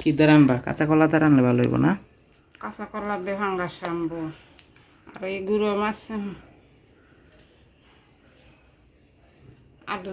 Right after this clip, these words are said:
Speaker 2: দিয়ে রানলে একটু টমেটো দিলে টকটক ভালো লাগতো। আলু হুদা আলু ভালো লাগে।
Speaker 1: হ্যাঁ, টমেটো দিলে ভালো হইতো। টমেটোরও তো সিজন গেল গা, টমেটোর দাম তো কমলো না।
Speaker 2: কমতেছে কইতে, তিরিশ টাকা কেজি। এখন মনে হয় আর এক গুণও বাড়াইছে, বড় বড় মোটা মোটা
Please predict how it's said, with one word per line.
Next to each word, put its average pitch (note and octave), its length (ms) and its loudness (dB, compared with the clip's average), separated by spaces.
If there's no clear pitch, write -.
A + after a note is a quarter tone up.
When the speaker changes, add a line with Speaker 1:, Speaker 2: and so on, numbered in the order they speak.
Speaker 2:
দিয়ে F#3+ 160 -8
রানলে F#3+ 260 -6
একটু - 120 -20
টমেটো G3+ 440 -12
দিলে F#3+ 200 -14
টকটক F3+ 340 -10
ভালো F3 180 -8
লাগতো। - 320 -12
আলু F3 260 -4
হুদা E3+ 280 -8
আলু E3+ 200 -10
ভালো D#3+ 160 -8
লাগে। E3 120 -6
Speaker 1:
হ্যাঁ, C3+ 220 4
টমেটো E3 300 6
দিলে D3 260 8
ভালো B2 240 2
হইতো। - 240 -4
টমেটোরও G3+ 540 8
তো A3 40 10
সিজন E3+ 300 8
গেল E3+ 140 10
গা, C#3+ 140 6
টমেটোর D3+ 400 4
দাম D#3 100 8
তো C3 120 4
কমলো C#3 380 6
না। A2+ 60 -4
Speaker 2:
কমতেছে A#3+ 640 -4
কইতে, G3 360 -2
তিরিশ G#3 300 -2
টাকা G3+ 220 4
কেজি। F#3+ 340 -4
এখন F#3+ 240 2
মনে G3 160 4
হয় G3 120 4
আর F#3 80 2
এক F#3+ 140 0
গুণও G3+ 240 0
বাড়াইছে, F3+ 300 0
বড় E3+ 220 2
বড় F3+ 120 2
মোটা F3 260 -4
মোটা E3 200 -8